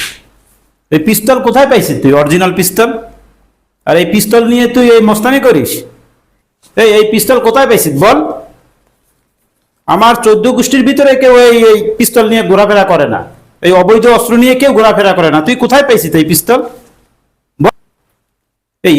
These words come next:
এই এলাকার জনগণ আমারে ভোট দিয়ে নির্বাচিত করছে, আর তুই আমার ছেলে হয়ে এই পিস্তল দিয়ে সব জায়গা চাঁদাবাজি করে বেড়াস, মস্তানি করে বেড়াস।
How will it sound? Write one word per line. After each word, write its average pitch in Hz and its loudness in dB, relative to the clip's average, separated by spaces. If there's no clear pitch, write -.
এই 190 0
এলাকার 202 0
জনগণ 202 0
আমারে 214 0
ভোট 185 2
দিয়ে 240 2
নির্বাচিত 220 -2
করছে, 143 -4
আর 139 -4
তুই 220 2
আমার 208 0
ছেলে 233 0
হয়ে 226 4
এই 170 0
পিস্তল 233 0
দিয়ে 233 2
সব 202 -2
জায়গা 214 0
চাঁদাবাজি 202 0
করে 233 2
বেড়াস, 220 0
মস্তানি 220 -2
করে 233 4
বেড়াস। 233 0